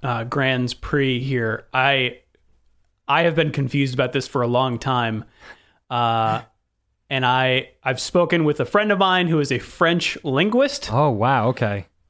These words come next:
Speaker 1: And I think I have this down.
Speaker 2: Okay.
Speaker 1: Grands Prix, G R N D, G R A N D S space P R I X is how you would spell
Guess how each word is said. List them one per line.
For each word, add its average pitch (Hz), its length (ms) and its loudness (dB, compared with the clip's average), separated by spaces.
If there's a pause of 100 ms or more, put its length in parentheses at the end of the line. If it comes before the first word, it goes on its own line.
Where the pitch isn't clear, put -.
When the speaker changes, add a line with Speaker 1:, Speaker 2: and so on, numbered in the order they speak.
(680)
Speaker 1:
And 165 200 2
I 156 140 2
think 359 540 0
I 254 140 2
have 202 280 0
this 156 280 0
down. 131 800 -2
Speaker 2:
Okay. 113 340 -4 (1120)
Speaker 1:
Grands 240 760 2
Prix, 156 680 0
G 147 260 0
R 196 160 2
N 170 180 2
D, 170 480 0
G 202 220 -2
R 175 180 2
A 170 220 0
N 156 180 0
D 139 280 -2
S 127 480 0 (520)
space - 580 -6
P 131 420 -2
R 113 220 0
I 107 160 -2
X 104 480 -4 (100)
is 143 160 -4
how 151 180 2
you 139 220 0
would 127 200 -4
spell 131 1000 -2